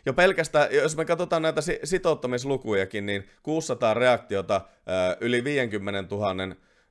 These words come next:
ää, tuota, seuraajan tilillä, niin tää on huomattava heikko. M-, minä saan alle puolella tuplasti sen, Enkä mä maksa näistä yhtään mitään.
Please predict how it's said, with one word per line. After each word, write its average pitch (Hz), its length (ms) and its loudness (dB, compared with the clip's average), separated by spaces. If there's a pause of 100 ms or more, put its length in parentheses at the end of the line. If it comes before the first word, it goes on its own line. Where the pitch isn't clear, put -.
ää, 92 200 0
tuota, 98 240 -2
seuraajan 107 460 2
tilillä, 104 380 0
niin 95 180 -6
tää 123 160 0
on 120 200 -6 (340)
huomattava 147 580 0
heikko. 101 460 0
M-, - 220 -14 (100)
minä 185 260 2
saan 135 280 0
alle 160 260 4
puolella 104 920 2
tuplasti 110 580 -6
sen, 80 380 -6 (360)
Enkä 127 180 0
mä 135 160 2
maksa 139 340 -2
näistä 82 320 -8
yhtään 82 420 -8
mitään. 76 340 -14